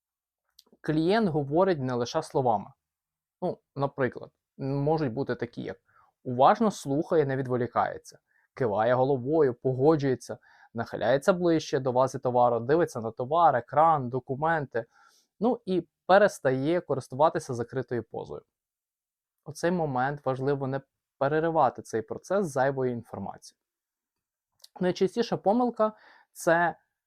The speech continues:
не наважитись запропонувати наступний крок. Якщо продавець бачить сигнал, але мовчить,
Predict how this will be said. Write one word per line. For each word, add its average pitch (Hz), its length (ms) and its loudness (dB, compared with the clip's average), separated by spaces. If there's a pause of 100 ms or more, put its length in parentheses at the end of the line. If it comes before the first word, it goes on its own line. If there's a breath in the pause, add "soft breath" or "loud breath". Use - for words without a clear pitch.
(300)
не 185 320 4
наважитись 180 680 4
запропонувати 143 640 0
наступний 127 420 -8
крок. 95 280 -4 (1300)
Якщо 135 240 -2
продавець 147 360 2
бачить 151 300 2
сигнал, 135 540 -2
але 131 160 0
мовчить, 226 540 -4